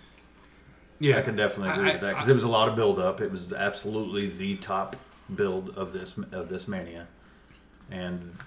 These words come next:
Speaker 2: it, for as much build as it was, it did leave a little dry spot.
Speaker 1: Which was my, my, my biggest thing. I didn't walk, again, I didn't walk away from this match, "God damn it, they ruined it."
Speaker 2: Yeah.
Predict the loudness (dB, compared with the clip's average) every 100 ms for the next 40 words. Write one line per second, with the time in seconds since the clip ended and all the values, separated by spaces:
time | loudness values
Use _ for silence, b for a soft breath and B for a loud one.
0 | -20 -8 -2 -2 -4 -18 -20 -20 -20 _
1 | -20 -20 -20 -20 _ -20 -20 -10 -8 2
2 | 4 4 2 -2 -2 0 0 0 -2 -2
3 | -2 -2 0 0 0 -2 -4 -8 -8 -10
4 | -10 -12 -14 -16 -16 -20 B B B -18
5 | -14 -6 -2 -2 2 2 2 -4 -8 -2
6 | -2 -2 -2 -4 -4 -8 -6 -4 -4 -6
7 | -6 -4 0 0 0 -4 -4 -2 0 0
8 | -2 -6 -6 -6 -4 -6 -8 -10 -10 -12
9 | -14 -16 -16 -12 -10 -10 -8 -8 -6 -6
10 | -6 -8 -10 -12 -10 -10